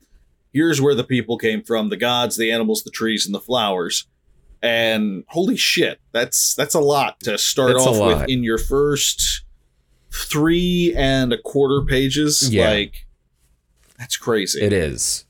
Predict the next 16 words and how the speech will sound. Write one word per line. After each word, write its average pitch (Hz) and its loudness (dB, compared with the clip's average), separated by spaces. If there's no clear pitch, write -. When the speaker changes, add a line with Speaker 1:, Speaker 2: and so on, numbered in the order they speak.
Speaker 2:
Um, 90 0
the, 107 0
it, 104 0
we 107 2
move 147 2
into 117 0
chapter 113 -2
one, 90 0
which - -2
sets - -2
us 110 0
in 98 2
A 131 2
D 113 0
four 104 0
eighty. 80 -2